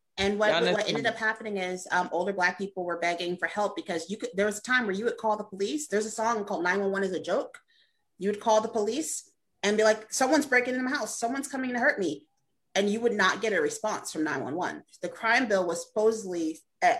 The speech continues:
Speaker 1: effort to try to help the African American community combat the gang problems and combat the release and re-release of these criminals who were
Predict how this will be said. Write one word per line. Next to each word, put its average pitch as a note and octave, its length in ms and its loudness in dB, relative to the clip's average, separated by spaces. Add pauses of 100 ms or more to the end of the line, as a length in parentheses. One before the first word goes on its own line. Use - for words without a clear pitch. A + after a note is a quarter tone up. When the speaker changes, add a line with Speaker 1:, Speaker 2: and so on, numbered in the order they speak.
Speaker 1:
effort F#3 440 0
to F#3+ 120 -12
try F3+ 160 4
to - 60 0
help G3 220 -2
the F#3+ 100 0
African F3 320 -2
American E3 340 -4
community E3 480 0 (240)
combat G3 440 4
the F3+ 80 -8
gang F#3+ 300 -2
problems E3 600 -2
and F3 100 0
combat F#3 460 2
the E3 100 0
release F#3 560 -6 (120)
and E3 200 4
re-release G3+ 520 0
of D#3 100 -4
these E3+ 300 -4
criminals F#3 480 -2
who E3+ 140 -2
were D#3+ 280 0